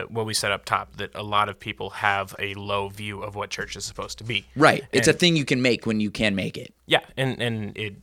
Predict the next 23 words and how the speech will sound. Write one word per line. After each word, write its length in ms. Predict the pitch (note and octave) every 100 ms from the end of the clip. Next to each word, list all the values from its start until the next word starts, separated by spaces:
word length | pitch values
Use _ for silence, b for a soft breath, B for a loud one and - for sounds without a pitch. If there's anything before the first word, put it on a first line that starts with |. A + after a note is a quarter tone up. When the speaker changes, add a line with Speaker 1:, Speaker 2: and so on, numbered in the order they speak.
| _ _ _ _
Speaker 1:
it 140 | A#2+ A2
becomes 400 | A2+ C3+ A#2+ A2+
to 100 | A#2
those 240 | G#2+ G2
kids 360 | - D#3 D3 A#2+
and 320 | A2 G#2+ G#2
to 80 | -
those 180 | G2 G2
parents 440 | - B2+ B2+ A#2+ G2+
as 160 | G2
they, 260 | G#2 G#2 G#2 _ _ _ _ A#2
um, 340 | A2 G2 - _ _ _ _ _ _ _ -
yeah, 120 | G#2+
continually 600 | - B2 A2 B2 C3 A#2
take 200 | G#2 A2
their 100 | A2
kid 240 | - G#2+ G2+
out 300 | G#2+ G2+ -
and, 120 | G#2
like, 180 | G2+ -
have 260 | G#2+ - -
to 100 | G#2
justify 720 | A#2+ G#2 - A2+ - G#2